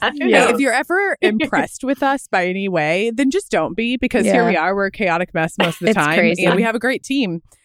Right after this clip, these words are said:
Speaker 2: behind us who help us make it look and feel more professional than we are. But
Speaker 3: For sure.
Speaker 2: we're happy to be here.
Speaker 3: So tell us, Jen, a little bit about yourself. You mentioned that you're in the Seattle area. So jump in, share about yourself, what you do for work, your family, all the things.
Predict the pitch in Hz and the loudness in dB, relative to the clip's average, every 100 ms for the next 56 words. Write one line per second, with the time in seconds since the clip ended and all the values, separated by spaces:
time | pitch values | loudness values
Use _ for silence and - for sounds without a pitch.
0 | _ 196 214 226 202 196 240 220 208 202 | _ -2 0 2 0 0 0 0 0 -2
1 | 208 - 202 185 185 170 170 - 190 - | -6 -4 -6 -2 -2 -2 -4 -4 -6 -2
2 | 170 160 156 - 180 143 - 160 123 131 | -2 0 -2 -4 -4 -4 -2 -4 -2 -4
3 | - 120 87 131 196 - 196 226 208 - | -4 -2 0 -2 -4 -2 0 2 0 0
4 | 180 165 - - 254 226 240 180 165 151 | -2 -2 -4 0 2 2 0 0 0 0
5 | 131 - - - 339 - 311 311 381 427 | -4 -8 -8 0 0 0 0 2 2 0
6 | - - 277 262 254 233 208 214 226 220 | -6 -4 0 0 0 0 0 0 0 0
7 | 208 190 185 202 - 185 - 196 190 185 | 0 0 0 -2 0 -2 -2 -2 0 0
8 | 185 185 190 190 185 185 180 180 - 185 | -2 -2 -2 0 0 0 0 0 -2 -2
9 | 185 185 226 254 269 262 240 240 233 226 | -2 -4 -2 0 0 0 0 0 0 0
10 | 220 220 - 220 208 226 240 254 233 233 | -2 -4 -2 -2 -2 -2 -2 -2 0 -2
11 | - - 220 220 214 214 220 214 214 202 | -6 -2 0 0 0 -2 -2 -2 -2 -2
12 | 202 196 190 185 202 269 302 254 226 - | -2 -4 -4 -4 -2 0 0 0 -4 0
13 | 233 226 226 226 180 180 175 156 95 214 | 0 2 0 -2 -2 -2 -2 -2 -4 -8
14 | - - | -14 -20